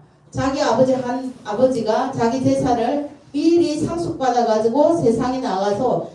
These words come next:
세상에 나가니까 너무 좋은 게 많아.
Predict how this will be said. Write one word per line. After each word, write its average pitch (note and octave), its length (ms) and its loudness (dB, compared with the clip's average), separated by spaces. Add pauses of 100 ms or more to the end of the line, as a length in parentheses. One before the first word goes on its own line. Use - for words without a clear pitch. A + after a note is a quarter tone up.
(100)
세상에 G4+ 480 2
나가니까 C#4 480 -2
너무 A#3 220 -2
좋은 A3+ 240 6
게 C4 120 0
많아. F3 560 -6